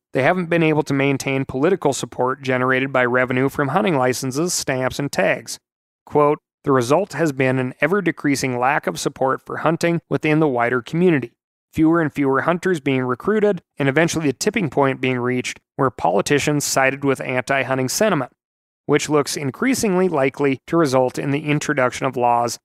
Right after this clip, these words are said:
that will outlaw the practice altogether." Hunters, Steve says, "need to maintain a critical mass to keep their public support. Without it, it becomes much easier for anti-hunting forces to come in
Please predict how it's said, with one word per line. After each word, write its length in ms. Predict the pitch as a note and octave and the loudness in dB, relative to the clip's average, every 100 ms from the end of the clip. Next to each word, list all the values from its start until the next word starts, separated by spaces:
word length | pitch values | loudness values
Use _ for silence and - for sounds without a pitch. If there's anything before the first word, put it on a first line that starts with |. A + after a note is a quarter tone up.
| - | -2
that 140 | C3+ | 0
will 180 | C3+ C3+ | 0 2
outlaw 440 | C3+ C#3 - C3 | 0 2 2 2
the 80 | C3 | 2
practice 520 | - B2+ A#2 - A#2+ | -2 0 0 -2 -6
altogether." 680 | D#3 C3 A#2+ C#3 D#3+ E3+ A#2 _ _ _ _ _ _ _ - | -2 -4 -4 -2 0 0 -4 _ _ _ _ _ _ _ -2
Hunters, 560 | F#3 G#3+ C#3+ E3 - - | 0 2 2 0 -4 -10
Steve 320 | - D3 B2+ | -2 0 0
says, 400 | - A#2+ D#3+ - _ D#3 | -2 0 -2 -4 _ 0
"need 180 | D3+ | 2
to 60 | D3 | 4
maintain 400 | C#3+ D3+ D#3 E3+ | 2 2 2 0
a 80 | D#3+ | 0
critical 480 | - F#3 G3+ - E3+ | 0 0 0 0 2
mass 320 | C3+ C#3 C3 | 2 2 -2
to 100 | - | -6
keep 220 | C#3+ D3 | -6 -2
their 100 | C3+ | -4
public 340 | - C3+ C3 | -2 -2 -2
support. 540 | - D3 - G#3 D#3 - | -6 -8 0 2 2 -2
Without 420 | C3 - C#3+ F3 | -6 0 2 2
it, 200 | F#3+ - | 0 -2
it 140 | D3 C3 | -4 -4
becomes 400 | C3+ C#3+ C#3+ C3 | -4 -2 -2 0
much 260 | C3+ D#3 | 0 0
easier 480 | D#3 C#3+ B2 B2+ B2+ - | -4 -4 -2 -2 -4 -4
for 140 | D3 | -4
anti-hunting 720 | C3+ C#3 - D3+ B2 C3 D3 C3 | 0 0 2 0 0 0 0 -2
forces 540 | - C3 B2+ C3 A#2+ | -2 -2 0 -4 -6
to 80 | C3 | -10
come 260 | - E3+ | -4 0
in 300 | E3 C3+ C3 | 2 2 0